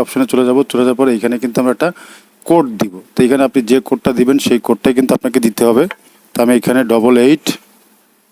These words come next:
ডাবল নাইন দিয়ে দিচ্ছি, দিয়ে নেক্সট অপশনে একটা ক্লিক দিচ্ছি। ক্লিক দেওয়ার পরে আমার কিন্তু সেম কোডটা আবার দিতে হবে, ডাবল এইট ডাবল নাইন দিয়ে আমি আবার ডান দিয়ে দিলাম। এটা কিন্তু আমার সেভ হয়ে গেল। তারপরে এখান থেকে দেখতে পাচ্ছেন হাইড চ্যাট, আপনি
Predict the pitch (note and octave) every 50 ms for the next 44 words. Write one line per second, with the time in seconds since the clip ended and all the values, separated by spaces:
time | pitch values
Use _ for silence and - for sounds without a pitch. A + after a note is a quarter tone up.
0 | _ _ _ _ - A2 B2+ B2 B2 B2+ B2+ B2 A#2+ A#2 A#2+ A#2+ A#2+ G#2+ B2 B2
1 | A#2 B2 A2+ - - C#3 A2+ G#2 A#2 C3 C3 A#2+ A#2 A#2 A2 - - - A2+ -
2 | - A2+ A#2 A2+ - - B2 - - A#2+ G#2+ G#2+ G#2+ G#2+ G#2 - - C#3+ D3+ -
3 | - - - - _ _ - C3 C3 C3+ B2 C#3 C3+ A#2+ C3 C3 B2+ A#2+ B2 B2
4 | A2+ B2+ C3 B2+ - - C3+ B2+ A#2+ - C3 A2 - A#2 A2 A2+ A#2+ A#2 A2 G#2
5 | - A#2 G#2+ A2+ B2 A#2+ A2+ A2+ G#2+ A2+ A#2+ A#2 A#2+ C3 C3+ - - - _ -
6 | - - - _ _ - A2 A#2+ A#2+ A#2 B2 B2 A#2 A#2+ A#2+ C3 C3+ A#2+ G#2+ A#2
7 | C3 C3+ B2 A#2 B2+ D3+ C3 A#2+ A#2 B2+ A#2+ A2 G#2+ A2+ A#2+ A#2 A#2 A2+ A2+ G#2
8 | G2+ G2+ G#2 G#2 A2 A#2+ A#2 A#2+ B2+ - B2 A#2 C3+ B2 A2+ - - C#3 C3 A#2+
9 | A#2 A#2+ A#2 G#2 G2 F#2+ F#2 - _ - - - - _ _ - C3+ B2 B2+ C#3
10 | C3+ C3 A#2 C3 B2+ B2+ C3 B2 B2+ B2 A2+ - - C3+ B2 A#2+ B2+ B2 G2 A2
11 | A#2+ A#2 A2+ - - D3 C#3+ B2 A2+ -